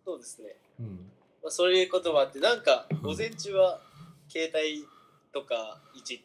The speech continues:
Speaker 1: たり、
Speaker 2: うん。
Speaker 1: テレビ見たりしてぐだっちゃって、
Speaker 2: うん。
Speaker 1: 勉強始めたのが、まあ、午後入ってから一時ぐらいからですかね。
Speaker 2: うん。
Speaker 1: から、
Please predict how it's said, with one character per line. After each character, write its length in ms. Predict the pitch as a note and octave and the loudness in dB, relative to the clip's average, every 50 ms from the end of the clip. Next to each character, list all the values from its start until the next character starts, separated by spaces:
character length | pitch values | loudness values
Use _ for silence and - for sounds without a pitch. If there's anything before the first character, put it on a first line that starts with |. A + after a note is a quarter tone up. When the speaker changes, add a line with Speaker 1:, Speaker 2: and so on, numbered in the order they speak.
| _ | _
Speaker 1:
た 140 | _ - - | _ -10 -10
り、 220 | - G2+ - - _ _ G#2+ | -10 -12 -18 -20 _ _ -2
Speaker 2:
う 20 | |
ん。 40 | G2+ | 0
Speaker 1:
テ 100 | D3 C3+ | 0 0
レ 100 | C3+ B2 | 0 -2
ビ 120 | A#2+ A2+ | -6 -8
見 100 | A2+ A2+ | -10 -8
た 140 | A2 - G#2+ | -6 -6 -6
り 80 | - - | -6 -8
し 80 | - | -12
て 100 | - A2+ | -14 -12
ぐ 100 | - B2 | -4 2
だ 120 | B2 C3+ C3 | 4 4 4
っ 80 | - | 4
ち 100 | - - | 2 -6
ゃ 40 | A#2 | -6
っ 40 | - | -6
て、 320 | - - F3 E3 C3+ - - | -6 -2 2 2 2 2 0
Speaker 2:
う 40 | A2 | -4
ん。 180 | F#2+ F2+ E2+ - - _ _ _ _ _ _ _ _ _ _ _ _ _ _ _ _ _ _ _ | -8 -8 -8 -12 -16 _ _ _ _ _ _ _ _ _ _ _ _ _ _ _ _ _ _ _
Speaker 1:
勉 160 | D#3+ F#3 G3+ | -8 -8 -6
強 140 | - G#3 F#3+ | -4 2 4
始 240 | G3 F#3 F#3 G3 G3 | 4 4 4 2 -4
め 100 | G3+ G3 | -2 2
た 140 | - F#3+ | 4 4
の 120 | F3+ D3+ B2+ | 4 2 0
が、 340 | C3 B2+ A#2+ A#2 A#2 - - - _ _ _ | 0 2 2 2 0 -2 -6 -12 _ _ _
ま 100 | C#3 C3+ | -6 -6
あ、 40 | C3 | -4
午 200 | - D3+ E3+ E3+ | 0 2 2 2
後 120 | E3+ D#3+ D#3 | 4 2 4
入 160 | D#3+ D3 C3+ | 4 4 2
っ 40 | - | 2
て 140 | - - - | 0 -10 -6
か 80 | - A2+ | -4 -4
ら 60 | G#2+ - - _ _ _ _ _ _ _ _ _ _ _ _ _ _ _ _ _ _ _ | -4 -4 -8 _ _ _ _ _ _ _ _ _ _ _ _ _ _ _ _ _ _ _
一 220 | - - - D3+ C#3+ | -16 -14 -12 -10 -8
時 160 | D#3 E3 E3 | -6 -4 -2
ぐ 80 | E3 | 0
ら 80 | E3+ D#3 | 2 2
い 80 | - - | 0 0
か 80 | - | -4
ら 40 | - | -12
で 60 | - | -14
す 80 | - - | -14 -12
か 60 | - - | -6 -2
ね。 80 | A#2 A2 | -2 -2
Speaker 2:
う 40 | G#2+ | -2
ん。 160 | G2+ G2+ G2+ G2+ B2+ D3 - - _ _ _ _ _ _ _ _ _ | -4 -6 -12 -14 -18 -18 -20 -20 _ _ _ _ _ _ _ _ _
Speaker 1:
か 80 | - G3 | -2 2
ら、 260 | F3+ F3+ - - - | 4 4 4 4 0